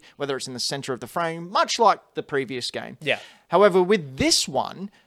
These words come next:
Speaker 1: you've got four different star categories: one star, two star, three star, four star,
Speaker 2: Okay.
Speaker 1: and each of them go bronze, gold, silver, diamond.
Speaker 2: Yep.
Speaker 1: Uh, so the amount of points you score determine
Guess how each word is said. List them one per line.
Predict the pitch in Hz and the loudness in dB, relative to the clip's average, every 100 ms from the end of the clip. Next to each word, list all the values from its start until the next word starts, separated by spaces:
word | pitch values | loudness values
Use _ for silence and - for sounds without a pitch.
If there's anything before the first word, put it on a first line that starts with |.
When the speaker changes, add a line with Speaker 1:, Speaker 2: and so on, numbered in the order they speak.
| _ | _
Speaker 1:
you've | 170 175 | -6 -2
got | 156 165 | 2 2
four | - - - 196 196 | 0 -14 4 8 8
different | 175 165 160 131 | 6 0 -6 -10
star | - 156 160 | -4 0 0
categories: | 160 156 117 - 117 - | 0 -6 -8 -10 -8 -4
one | 160 | -2
star, | - 160 | 2 0
two | 147 139 | 0 -4
star, | - 135 127 | -2 0 0
three | 147 131 | -4 -8
star, | - 123 | -6 -8
four | - 180 175 | -4 -4 -2
star, | - 123 | -4 -6
Speaker 2:
Okay. | 131 - - | -6 -12 -6
Speaker 1:
and | 127 156 | -2 -2
each | 165 | -2
of | 147 | -2
them | 160 156 | -2 0
go | 143 135 | 0 0
bronze, | 131 - 143 143 143 - | 0 2 2 2 -2 -6
gold, | 143 135 131 120 | -2 -2 -4 -8
silver, | - 151 143 131 127 | -8 -6 -4 -6 -8
diamond. | 110 127 143 135 117 117 | -4 -2 0 -2 -8 -8
Speaker 2:
Yep. | 117 - _ _ - | -6 -6 _ _ 2
Speaker 1:
Uh, | 135 131 127 | 6 6 6
so | - 143 | 2 0
the | 143 | -2
amount | 151 170 | -2 -2
of | 143 | -2
points | - 190 - | -2 -4 -4
you | 135 | -6
score | - 139 131 131 | -6 -2 -2 -4
determine | - 139 131 131 127 120 | -8 -6 -6 -6 -10 -16